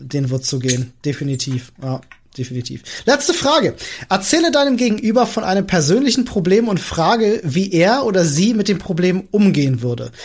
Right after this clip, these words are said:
Bitte dein Gegenüber auch zu reflektieren, wie du gewirkt hast, als du ihm, ihr von deinem Problem erzählt hast. Wow.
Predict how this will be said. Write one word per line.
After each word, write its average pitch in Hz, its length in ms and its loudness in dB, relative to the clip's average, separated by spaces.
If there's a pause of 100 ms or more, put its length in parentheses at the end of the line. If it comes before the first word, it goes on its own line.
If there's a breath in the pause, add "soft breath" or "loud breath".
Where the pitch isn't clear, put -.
(200 loud breath)
Bitte 247 240 2
dein 262 200 4
Gegenüber 214 520 0
auch 196 160 -2
zu - 140 -4
reflektieren, 180 680 0
wie 202 80 2
du 175 80 2
gewirkt 156 480 2
hast, 302 220 0
als - 240 2
du - 60 -2
ihm, 233 380 2 (280 soft breath)
ihr 233 380 4
von 185 420 -2
deinem 170 220 2
Problem 135 420 -2
erzählt 311 400 0
hast. - 360 -6 (2000)
Wow. 131 380 -2